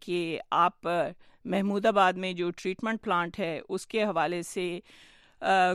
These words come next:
کچھ بتانا کیوں نہیں چاہتے، آپ مصطفیٰ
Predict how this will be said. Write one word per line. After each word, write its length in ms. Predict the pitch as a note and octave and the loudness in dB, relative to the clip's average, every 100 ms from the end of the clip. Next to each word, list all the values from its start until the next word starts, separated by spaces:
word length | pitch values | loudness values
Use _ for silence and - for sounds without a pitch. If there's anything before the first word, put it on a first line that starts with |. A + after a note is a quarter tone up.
| - | -2
کچھ 280 | A#3 A3+ - - | -4 -2 -4 -6
بتانا 540 | F3 G3 F3+ F#3+ G#3 G#3+ | -2 2 2 2 0 -2
کیوں 180 | A#3 A#3 | -2 -2
نہیں 300 | A3 A3 G3+ | 0 0 0
چاہتے، 520 | G3 E3+ - G3 G3+ - | 2 0 2 0 0 2
آپ 260 | E3 F3+ | 2 2
مصطفیٰ 440 | F3+ F#3 G3 F#3 | -2 -4 -4 -2